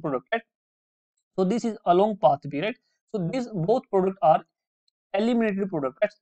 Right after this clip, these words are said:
elimination product. So here we can see that all the products are possible through this reaction, right? So if we take the, uh, strong nucleophile in polar solvent, right?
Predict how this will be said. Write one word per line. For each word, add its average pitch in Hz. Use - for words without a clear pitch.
elimination 175
product. 139
So 196
here 247
we 254
can 202
see 196
that 160
all 240
the 214
products 185
are 170
possible 170
through 185
this 185
reaction, 147
right? 226
So -
if 190
we 170
take 165
the, 175
uh, 160
strong 196
nucleophile 160
in 175
polar 190
solvent, 147
right? 226